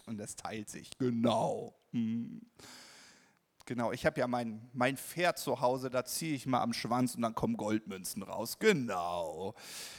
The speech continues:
Äh, es gibt, äh, eine ähnliche Geschichte in der Bibel. Da war's ein Fisch, in dem Goldstück lag. Ja, spannend, ne? Gibt's das wirklich?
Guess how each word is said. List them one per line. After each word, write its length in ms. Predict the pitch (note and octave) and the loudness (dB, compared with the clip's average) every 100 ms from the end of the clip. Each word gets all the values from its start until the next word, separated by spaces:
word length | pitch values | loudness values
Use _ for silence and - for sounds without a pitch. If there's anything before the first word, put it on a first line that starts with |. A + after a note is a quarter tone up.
| - | -8
Äh, 160 | - D3+ | 0 0
es 140 | D#3 | 0
gibt, 220 | G3 - | -4 -4
äh, 220 | F#3 E3+ D#3+ | -2 -2 0
eine 120 | E3+ E3+ | 0 2
ähnliche 420 | D#3+ C#3+ A2+ A#2 | 2 2 0 -2
Geschichte 500 | A2+ - A2 - - | -2 -2 -2 -2 -4
in 160 | A2+ | -2
der 140 | A2+ G2+ | -2 -2
Bibel. 380 | G#2 G#2+ G2+ - - - - | -2 -4 -6 -8 -6 -6 2
Da 180 | C3 B2+ | 6 8
war's 240 | D#3+ C#3+ D3+ | 8 6 2
ein 80 | |
Fisch, 540 | B2+ - E3 C#3 - - - | 0 6 8 8 2 -4 -4
in 140 | A#2 | 0
dem 220 | A#2 A2+ | 2 2
Goldstück 960 | A#2 B2+ B2+ - - - A2+ G2+ - - _ _ - | 4 6 6 2 -6 -6 -6 -6 -10 -16 _ _ -6
lag. 420 | C#3 A2+ - - - - _ - - - _ | -4 -2 -4 -6 -14 -16 _ -20 -20 -20 _
Ja, 240 | A#2+ C#3 B2 - | 6 6 6 -2
spannend, 600 | - - D3+ D3 A#2 A2+ | -4 10 12 12 8 6
ne? 260 | C#3 E3+ - - - - - | 8 6 4 -20 -20 2 6
Gibt's 240 | A3 - | 8 8
das 220 | G#3+ - | 4 10
wirklich? 640 | D#3+ D3+ - G#2+ - - | 12 12 12 2 -8 -10